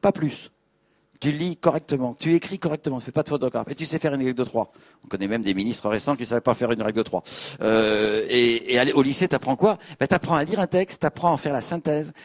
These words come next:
t'apprends à distinguer l'essentiel de l'accessoire, et t'apprends à faire, à construire un raisonnement scientifique. C'est tout, ça suffit. Alors on leur fait un tas de trucs totalement inutiles. À nouveau, on n'apprend pas aux enfants à penser. Et pour ça, Internet est à la fois un outil extraordinaire, mais je dis toujours à mes étudiants,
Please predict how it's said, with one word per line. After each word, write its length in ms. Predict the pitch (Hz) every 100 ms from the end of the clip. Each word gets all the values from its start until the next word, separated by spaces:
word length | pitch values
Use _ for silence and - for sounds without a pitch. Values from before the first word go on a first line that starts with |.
| -
t'apprends 280 | 139 - 151
à 80 | 139
distinguer 420 | 139 - 143 131
l'essentiel 380 | 117 135 123 123
de 40 |
l'accessoire, 540 | 117 131 - 143 156 - - -
et 80 | 120
t'apprends 320 | 127 - 156
à 40 |
faire, 200 | 135 -
à 40 | -
construire 300 | 127 - 143
un 60 |
raisonnement 340 | 120 117 127 123
scientifique. 540 | 117 107 110 113 -
C'est 100 | 185
tout, 240 | - 160
ça 160 | 135 151
suffit. 380 | 156 143 139 127 - - - -
Alors 240 | 127 123
on 20 |
leur 160 | 123 120
fait 80 | 127
un 80 |
tas 100 | 120
de 80 | 120
trucs 220 | - 131
totalement 260 | 120 113 120
inutiles. 480 | 113 107 120 151 156 -
À 140 | - 147
nouveau, 320 | 139 113 127
on 80 | 120
n'apprend 300 | 120 - 107
pas 100 | 113
aux 160 | 110 95
enfants 240 | 95 113
à 80 | 95
penser. 380 | 90 - - 73 - -
Et 60 |
pour 220 | - -
ça, 100 | -
Internet 460 | 147 127 120 123 104
est 80 | 98
à 80 | 107
la 80 |
fois 140 | 104 104
un 20 |
outil 160 | 95 104
extraordinaire, 500 | - 127 104 147 160
mais 80 |
je 80 | 110
dis 80 | 113
toujours 220 | 135 160
à 20 |
mes 160 | 131 104
étudiants, 420 | 104 101 98 143